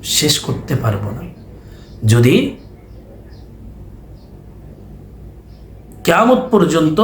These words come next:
সমস্ত সাগরগুলোকে কালি বানিয়ে দেই, সমস্ত গাছগুলোকে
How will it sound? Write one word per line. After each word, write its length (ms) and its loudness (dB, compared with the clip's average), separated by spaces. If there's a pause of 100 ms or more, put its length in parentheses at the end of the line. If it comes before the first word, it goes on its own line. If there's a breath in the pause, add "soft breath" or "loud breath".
(840)
সমস্ত 680 2
সাগরগুলোকে 1200 2 (480)
কালি 280 2
বানিয়ে 360 4
দেই, 300 0 (500)
সমস্ত 600 0 (1800)
গাছগুলোকে 1000 2